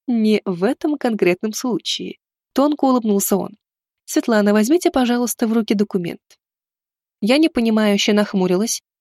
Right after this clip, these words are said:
но потом всё же вытащила из файла лист серой бумаги, чтобы тут же с шипением его выронить. "Что такое?" Нотариус был невозмутим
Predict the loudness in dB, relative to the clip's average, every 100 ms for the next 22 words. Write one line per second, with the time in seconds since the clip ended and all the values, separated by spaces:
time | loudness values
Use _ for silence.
0 | _ -2 0 2 2 2 2 2 2 0
1 | 0 0 0 0 0 0 2 4 2 2
2 | 0 0 2 2 2 0 -2 -2 -8 _
3 | _ -10 -2 0 0 0 0 0 2 0
4 | 0 0 2 2 2 2 2 2 2 0
5 | -2 -8 -12 _ _ _ _ _ _ -10
6 | -2 0 0 0 2 2 -2 _ _ _
7 | -2 0 2 2 2 2 2 2 2 2
8 | 2 0 -2 -6